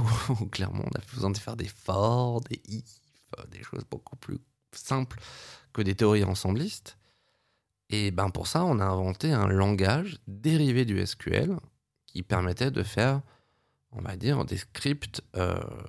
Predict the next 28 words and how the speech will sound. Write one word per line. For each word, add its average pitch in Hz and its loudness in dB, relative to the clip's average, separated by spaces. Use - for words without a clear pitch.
on - -14
va, - -14
comment 92 -8
je 92 -12
pourrais - -14
dire, - -14
qui, - -20
qui - -4
ne 92 2
sont 92 -2
pas 127 0
ensemblistes. 104 -2
Euh, - -8
et 98 -6
ça, 175 6
bah, - -2
ça 95 0
a 90 2
été 113 2
le 139 8
P 127 2
L 113 4
S 113 -2
Q - -8
L. - -10
Quand 147 2
c'est 104 -2
sorti - -6